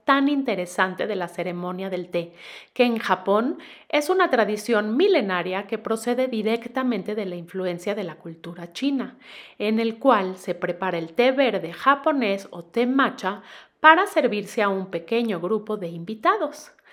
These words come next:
Recibe el nombre de Cha no Du, que significa literalmente agua caliente para el té, mientras que el término chado o sado se utiliza para nombrar al aprendizaje o doctrina de la ceremonia del té,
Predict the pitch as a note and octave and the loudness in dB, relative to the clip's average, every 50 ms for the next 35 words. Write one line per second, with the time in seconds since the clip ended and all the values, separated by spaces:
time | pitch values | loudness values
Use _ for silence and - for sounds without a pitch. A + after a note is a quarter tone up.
0 | - - - - _ - C#4 D4+ D#4 D4+ D#4 E4+ F#4 F#4 F#4 G#4+ A4+ B4+ B4 - | -20 -20 -20 -20 _ -2 0 0 0 2 4 4 4 6 4 2 0 0 -2 -2
1 | - B3 A#3 G#3+ G#3 A3+ A3+ G#3 G3 G3+ F#3+ E3+ F3 F3 F3 - - - B3 B3 | 0 0 0 2 2 0 0 0 0 0 0 0 -2 -4 -6 -10 -10 -2 0 2
2 | B3 B3+ B3+ B3+ C#4 C#4+ C4 B3 C#4 C4 G#3+ F3 F3 F#3+ - _ _ - _ _ | 2 4 4 2 2 2 0 0 0 0 0 -2 -4 -10 -16 _ _ -20 _ _
3 | - G#3+ G#3+ - A3 - F#3 F#3+ F#3+ F#3+ - G#3+ G#3+ - D#3 - - - A#3+ C4+ | -4 -4 -2 -2 -4 -4 -4 -6 -8 -6 -6 -8 -6 -6 -6 -8 -6 -6 -2 0
4 | D4 E4+ E4 - G#3 F#3+ E3+ E3+ F3 F#3 A#3 C4 C#4 C#4 C#4 D4 C#4+ - - - | 0 0 0 0 0 0 -2 -4 -4 -4 -2 0 0 0 0 -2 -6 -6 -2 4
5 | - A#3+ B3 A3+ G#3 G3 F#3 - - D#3+ D#3+ E3+ F#3 A3 B3+ B3 A#3+ B3 B3 B3 | 8 8 8 8 6 0 -2 -2 -4 -4 -4 -4 -4 -2 -2 -2 0 -2 -2 -2
6 | A#3+ G#3+ G3+ G#3 G#3 G3+ - - - - - _ _ _ - - - - - _ | 0 -2 -2 -2 -6 -4 -6 -6 -6 -6 -14 _ _ _ -20 -20 -20 -20 -20 _
7 | _ G3 G#3 G#3+ G#3 F#3 F3 F3+ F3 F#3 A3+ B3 - - - F#3 E3+ E3 E3 - | _ -4 -2 0 0 -2 -2 -2 -2 -2 -2 -4 -6 -6 -2 -2 -2 -2 -2 0
8 | F#3+ F#3 F#3+ F#3+ G3 G3 F#3+ G3 G3 G3 - - _ _ - - A3+ A3 G#3 F#3+ | 0 0 0 -2 -2 -2 -2 -2 -4 -4 -8 -14 _ _ -12 -2 2 2 2 2
9 | E3+ D#3+ D#3 - - _ - D#3+ D#3+ D#3+ - - - G#3+ G3 F3+ - D#3 D3+ E3 | 2 -2 -8 -10 -12 _ -8 -8 -8 -8 -8 0 2 4 4 4 2 -2 -8 -14
10 | - - - - - - - _ - - - D#4+ E4+ E4+ E4+ G4+ F#4+ D#4 B3 G3+ | -16 -18 -20 -20 -20 -20 -20 _ -10 -2 0 2 2 4 4 4 4 6 4 2
11 | G3 - A3 A3 A3 A#3+ A#3 A3+ A3+ A3+ A3 G#3+ G#3+ A3 A#3+ B3+ C4+ D4 D4+ - | 2 2 0 2 4 2 2 2 2 0 0 0 0 4 6 6 6 6 4 2
12 | - A3+ G3+ F3 E3+ E3+ - F3+ F3 E3+ E3 E3 E3 - - F#3+ F#3 F#3 - E3+ | 0 0 0 0 -2 -2 -4 -6 -6 -6 -6 -10 -10 -6 -4 -4 -4 -4 -6 -4
13 | D3+ E3 E3+ E3 E3+ - - - A3 A#3 A#3+ B3+ B3+ C4 C#4 E4 D4+ A#3 G3 E3 | -4 -4 -4 -4 -6 -6 -4 -2 -2 0 2 2 2 2 2 2 0 0 0 -2
14 | F3 E3+ - D#3+ E3+ E3+ E3 E3 E3+ E3+ E3+ F3+ F3+ F3+ F#3+ G3 G3 G3+ - C4+ | -4 -4 -8 -8 -8 -6 -8 -8 -8 -8 -8 -10 -8 -8 -8 -8 -8 -4 -2 -2
15 | C4 C4+ C4+ | -2 -2 -4